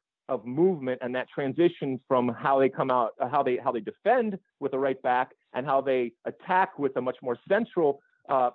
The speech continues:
player that comes from the right back position, that shouldn't change. If this is your style, if this is the way you're going to play, that the players all understand, then it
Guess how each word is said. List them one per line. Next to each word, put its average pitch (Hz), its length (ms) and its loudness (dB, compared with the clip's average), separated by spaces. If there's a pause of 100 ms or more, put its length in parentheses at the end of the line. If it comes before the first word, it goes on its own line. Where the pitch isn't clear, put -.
(120)
player 135 380 -4 (120)
that 123 180 -8
comes 247 260 -2
from 151 120 -6
the 120 60 -4
right 113 180 -4
back 107 220 -6
position, 117 440 -6 (180)
that 165 220 2
shouldn't 202 220 -2
change. - 320 -2 (320)
If 139 140 -2
this 285 180 2
is 294 100 4
your 269 200 -2
style, 107 380 0
if 107 100 -4
this 208 160 0
is 233 100 -8
the 233 100 2
way 185 240 4
you're 170 200 0
going 160 220 -4
to - 100 -8
play, 90 500 -2 (340)
that - 100 -8
the 135 60 -4
players 208 360 4
all 170 180 4
understand, 135 520 -6
then 143 80 -2
it 165 100 -6